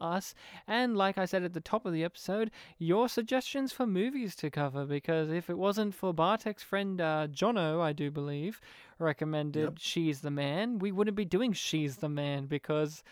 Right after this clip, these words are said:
Speaker 1: I haven't seen it before, so I have no attachment to, and to want to do it on the show, and Bartek's seen a part of it, but I don't know if he had enough of an energy to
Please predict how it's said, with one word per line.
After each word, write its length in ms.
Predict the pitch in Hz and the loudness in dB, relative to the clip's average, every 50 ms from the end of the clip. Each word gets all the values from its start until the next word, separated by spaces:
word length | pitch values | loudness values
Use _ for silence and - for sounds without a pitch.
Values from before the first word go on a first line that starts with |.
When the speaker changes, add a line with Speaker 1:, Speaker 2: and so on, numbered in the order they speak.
| - - - - | -20 -20 -6 2
Speaker 1:
I 140 | - 160 185 | 4 4 4
haven't 200 | 208 190 185 180 | 4 2 2 0
seen 320 | 160 - - 175 175 180 196 | -2 -2 -2 -2 0 0 -2
it 80 | 202 | 0
before, 420 | 202 196 175 - 180 202 233 247 220 | -2 -4 -2 0 2 4 4 4 4
so 140 | - 170 | 4 4
I 40 | 160 | 4
have 100 | 160 156 156 | 4 4 2
no 120 | 170 165 | 0 -2
attachment 560 | 156 151 - 165 170 170 - - 190 180 170 | -2 0 0 0 0 0 -2 -6 -6 -6 -4
to, 120 | - 170 175 | -4 -4 -4
and 320 | 156 156 151 156 160 - | -4 -4 -6 -8 -10 -6
to 200 | - 170 156 151 | -2 0 0 0
want 260 | 156 160 170 196 214 - | 0 0 0 0 0 -2
to 420 | - 208 202 196 202 196 202 208 190 | -4 -2 -2 -2 -2 -4 -4 -6 -4
do 200 | 175 180 202 214 | -2 -2 0 0
it 60 | 214 | 0
on 100 | 214 214 | 0 0
the 100 | 220 214 | -2 -2
show, 260 | 202 - 226 240 254 247 | -2 -2 -2 0 0 0
and 140 | 196 175 160 | 0 0 2
Bartek's 440 | 170 190 226 247 - - 190 - - | 2 4 4 2 0 -2 -6 -4 -4
seen 200 | - 202 202 185 | -2 0 0 0
a 60 | 165 | -2
part 320 | - - 156 180 214 247 | 0 0 2 2 4 2
of 100 | 262 269 | 2 0
it, 160 | 294 294 269 | 0 -2 0
but 140 | 214 185 170 | 0 2 2
I 80 | 160 156 | 4 4
don't 160 | 160 170 185 | 4 4 4
know 140 | 190 185 175 | 4 4 4
if 80 | 175 | 4
he 80 | - 175 | 2 0
had 120 | 175 170 | 0 2
enough 280 | 165 165 165 170 180 185 | 0 0 2 0 0 2
of 140 | 185 175 165 | 0 -2 0
an 100 | 170 165 | 0 0
energy 460 | 170 170 170 175 180 170 175 185 190 | 0 0 0 0 -2 0 -2 -2 -2
to 420 | 180 - 160 151 147 151 151 151 | 0 0 0 0 0 -2 -6 -8